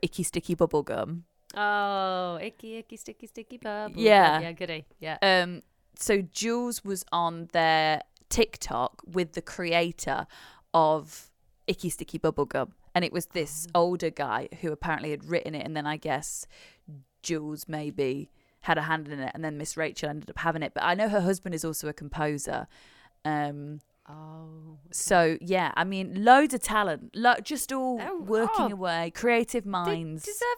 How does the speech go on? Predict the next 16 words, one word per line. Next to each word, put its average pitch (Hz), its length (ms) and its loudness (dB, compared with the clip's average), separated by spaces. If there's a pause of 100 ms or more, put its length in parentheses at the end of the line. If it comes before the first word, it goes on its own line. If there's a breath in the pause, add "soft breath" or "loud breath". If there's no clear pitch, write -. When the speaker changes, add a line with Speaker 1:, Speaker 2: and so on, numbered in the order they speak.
(120)
Speaker 2:
every 403 160 -4
penny, 311 360 -2
Jenny, 370 300 0
Speaker 1:
Yeah. 165 260 6
Speaker 2:
honestly. 208 600 -2
It's - 120 -8
the 302 120 -2
only 311 160 -2
Speaker 1:
Mm. - 60 -6
Speaker 2:
time 285 200 -2
Eden 240 380 -4
stood - 360 -12
still 247 280 -6
in 202 140 -4
her 170 100 -2
life 196 640 -2